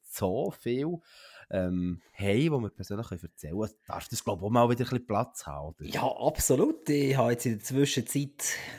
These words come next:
Speaker 2: deinem Monolog einerseits gelauscht und andererseits so schnell nachgeschaut, ist mir gewesen, dass unser letzter Spieltag am Sonntagmorgen vier ab zehn ist. Und freue mich umso mehr, wenn dann das in der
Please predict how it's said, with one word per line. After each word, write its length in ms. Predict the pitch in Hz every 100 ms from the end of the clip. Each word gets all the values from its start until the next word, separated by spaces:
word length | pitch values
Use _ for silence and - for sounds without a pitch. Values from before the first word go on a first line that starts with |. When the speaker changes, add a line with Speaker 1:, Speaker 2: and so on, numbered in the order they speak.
| - -
Speaker 2:
deinem 320 | 131 135 131 120
Monolog 480 | 120 113 123 147 151
einerseits 440 | 160 135 170 -
gelauscht 420 | 160 196 262 -
und 260 | 151 139 127
andererseits 560 | 127 151 135 123 139 -
so 80 |
schnell 260 | 135 135 139
nachgeschaut, 680 | 135 147 147 147 147 147 -
ist 140 | -
mir 80 | 110
gewesen, 320 | - 123 127
dass 420 | 113 107 - - -
unser 300 | 135 135 151
letzter 320 | 139 131 - -
Spieltag 680 | - 120 139 - 123 127
am 120 | 104
Sonntagmorgen 720 | 98 107 117 117 95 101 -
vier 200 | - 107 -
ab 160 | 98
zehn 220 | - 113 185
ist. 400 | 220 254 - - - - - - - -
Und 440 | - 117 104 101 -
freue 420 | - 98 107 131
mich 160 | 139 113
umso 720 | 113 127 107 107 101 101 95 -
mehr, 380 | 104 98 110 165
wenn 260 | 120 95 95
dann 140 | 101
das 400 | 101 98 - -
in 180 | 113 101
der 180 | 98 95